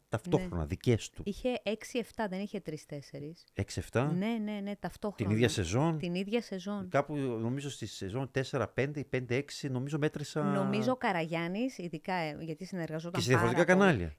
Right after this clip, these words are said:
Speaker 2: Και με
Speaker 1: επίσης.
Speaker 2: τον Παπανδρέου συνεργαζόταν πολύ, τον παραγωγό, και με τον Καραγιάννη, κυρίως με τον Καραγιάννη. Νομίζω ήταν, ε, συνεχώ-, ε, ήταν αποκλειστικότητα ο Λευτέρης ένα διάστημα.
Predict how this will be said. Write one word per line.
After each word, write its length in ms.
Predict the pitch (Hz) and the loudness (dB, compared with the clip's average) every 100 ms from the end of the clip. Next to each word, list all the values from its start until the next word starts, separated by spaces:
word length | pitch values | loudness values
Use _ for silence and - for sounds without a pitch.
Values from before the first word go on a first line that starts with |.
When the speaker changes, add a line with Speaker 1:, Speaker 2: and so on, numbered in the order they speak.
| - | -4
Speaker 2:
Και 80 | 139 | 0
με 40 | |
Speaker 1:
επίσης. 120 | 226 233 | 0 2
Speaker 2:
τον 180 | 196 165 | 0 0
Παπανδρέου 560 | 156 151 143 143 139 139 | -2 -4 -4 -2 -4 -4
συνεργαζόταν 640 | - 156 143 151 151 147 | -4 -6 -6 -8 -6 -6
πολύ, 500 | 139 160 254 330 277 | -4 -2 -2 -4 -6
τον 140 | - 151 | -6 -4
παραγωγό, 460 | 147 135 160 269 | -4 -2 0 0
και 120 | - 254 | 0 -2
με 80 | |
τον 100 | 233 | -2
Καραγιάννη, 480 | 180 147 143 170 269 | -4 -4 -4 -4 -6
κυρίως 320 | - 214 208 | -4 -2 -2
με 80 | 185 | -4
τον 100 | 165 | -6
Καραγιάννη. 440 | 151 143 165 254 311 - - - | -6 -6 -6 -6 -6 -10 -18 -8
Νομίζω 360 | 208 262 320 | -4 -2 -2
ήταν, 260 | 302 370 370 370 370 370 359 | -2 -2 -2 -2 -4 -6 -6
ε, 120 | 277 | -4
συνεχώ-, 520 | 262 - 269 254 294 202 | -4 0 0 2 0 0
ε, 200 | 240 269 | -4 -4
ήταν 200 | 277 277 | -4 -4
αποκλειστικότητα 680 | 254 240 226 220 220 214 170 | -4 -6 -4 -4 -4 -4 -4
ο 20 | |
Λευτέρης 440 | 156 - 143 135 | -6 -6 -8 -8
ένα 160 | 143 139 | -10 -10
διάστημα. 640 | 139 139 139 - 143 143 | -10 -10 -12 -14 -16 -14